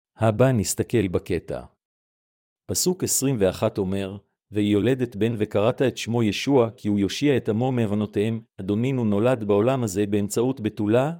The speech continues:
ונקרא ישוע. השם ישוע משמעותו שהוא האחד אשר יושיע את האנשים מחטאיהם. אנו, אשר כבר פגשנו את ישוע, שמחים כאשר אנו מקבלים את חג המולד. בכל אופן,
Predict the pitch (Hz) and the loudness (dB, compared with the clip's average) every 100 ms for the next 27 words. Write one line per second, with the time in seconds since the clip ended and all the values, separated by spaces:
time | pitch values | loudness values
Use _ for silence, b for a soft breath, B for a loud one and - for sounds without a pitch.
0 | 101 104 101 - 110 107 101 - 92 73 | -6 -4 -4 -2 0 0 0 -4 -6 -6
1 | 58 _ _ _ _ _ _ _ _ _ | -8 _ _ _ _ _ _ _ _ _
2 | _ - 98 - 107 95 87 123 120 104 | _ -8 -4 -2 0 0 -2 0 2 0
3 | - 101 92 - 135 - 107 98 92 123 | 0 -2 -2 2 2 2 2 4 2 0
4 | 117 98 135 123 101 - 143 131 120 104 | 0 0 0 0 0 0 0 2 0 0
5 | 104 - 151 143 - 117 113 95 67 60 | -2 -2 -2 -2 -2 -4 -2 -4 -6 -12
6 | - _ _ _ _ _ _ _ _ _ | -18 _ _ _ _ _ _ _ _ _
7 | - 120 90 80 - _ _ 92 - 139 | -2 0 0 -6 -14 _ _ -4 2 2
8 | - 104 107 104 92 120 123 104 - 98 | 2 0 2 2 2 2 2 -2 -2 -6
9 | - 110 98 101 _ _ _ - 107 101 | 0 0 0 -4 _ _ _ -8 -4 -2
10 | 156 156 - 98 - 139 127 104 104 104 | 0 0 2 0 2 0 2 2 2 0
11 | 113 104 139 139 - 123 107 101 95 90 | -2 0 -2 -2 -2 0 2 2 2 0
12 | 69 - - _ _ _ _ _ _ _ | -4 -8 -20 _ _ _ _ _ _ _
13 | _ _ - 101 - 143 107 - 82 | _ _ -6 -2 4 4 4 0 -8